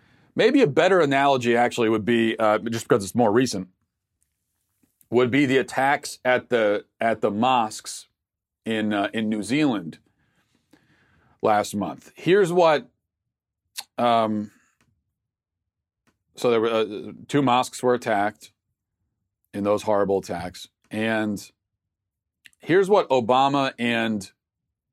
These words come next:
Clinton said after those attacks. Obama said, "Michelle and I send our condolences to the people of New Zealand. We grieve with you and the Muslim community. All of us must stand against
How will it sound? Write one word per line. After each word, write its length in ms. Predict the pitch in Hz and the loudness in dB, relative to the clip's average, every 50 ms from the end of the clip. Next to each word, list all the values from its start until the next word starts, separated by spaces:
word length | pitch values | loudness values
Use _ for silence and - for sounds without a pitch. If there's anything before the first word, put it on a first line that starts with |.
| _ _ _ _ _ _ _ | _ _ _ _ _ _ _
Clinton 420 | - - - 147 131 113 107 107 98 | -8 -4 -4 -2 -2 -2 -4 -6 -6
said 400 | - - 127 117 110 101 101 - _ _ | -4 -2 0 0 0 -2 -6 -10 _ _
after 300 | - 117 113 110 - 110 | -2 -2 -2 0 -2 -2
those 220 | 101 107 104 95 85 | 0 0 0 -2 -4
attacks. 260 | 80 90 82 82 - _ - | -8 -12 -12 -14 -10 _ -2
Obama 320 | 117 110 147 165 175 170 | 0 2 2 2 2 2
said, 260 | - 170 143 131 120 - _ _ _ _ _ _ _ _ _ _ _ _ _ _ _ _ _ _ _ _ _ _ _ _ - | 2 0 0 0 -2 -8 _ _ _ _ _ _ _ _ _ _ _ _ _ _ _ _ _ _ _ _ _ _ _ _ -2
"Michelle 400 | 143 147 - - 196 208 220 220 | 0 0 2 4 4 4 6 4
and 80 | 208 | 4
I 140 | 180 170 165 | 4 2 0
send 260 | 143 - - 170 165 | 0 0 0 2 4
our 120 | 160 156 143 | 2 2 2
condolences 560 | - 147 127 135 135 139 139 123 - 139 123 | 2 2 2 2 4 2 2 0 0 0 0
to 100 | - - | 0 0
the 80 | 123 113 | -2 0
people 300 | - - 160 151 131 135 | 0 0 0 2 2 2
of 80 | 131 120 | 2 2
New 120 | 135 131 | 0 0
Zealand. 440 | 120 190 214 185 127 90 - - - - - _ _ _ _ _ - | 2 2 2 2 2 -2 -6 -10 -18 -20 -20 _ _ _ _ _ -4
We 200 | 127 123 135 135 | -2 0 0 0
grieve 360 | 117 131 147 175 196 208 165 | 2 2 2 2 2 2 2
with 200 | 165 180 151 - | 2 0 0 0
you 300 | 143 147 156 165 160 156 | 2 2 4 4 4 2
and 300 | - 127 139 151 160 160 | 0 0 0 0 0 0
the 60 | 156 | 0
Muslim 480 | 139 131 135 139 127 120 131 135 135 123 | 0 0 0 0 0 0 -2 -2 -2 -2
community. 460 | - 127 123 123 104 92 - - - | -2 -2 0 0 0 -2 -6 -10 -6
All 260 | - - 127 147 160 175 | -2 2 2 4 4 2
of 100 | 143 143 | 2 2
us 220 | 156 151 - - | 0 -2 -2 -2
must 240 | 120 127 131 - - | -2 -2 -2 -2 -4
stand 400 | - - 135 131 135 135 135 131 | -4 -4 -2 0 0 -2 -2 -2
against 460 | - 110 110 120 120 113 - - - | -4 -2 -2 -2 -4 -4 -6 -10 -16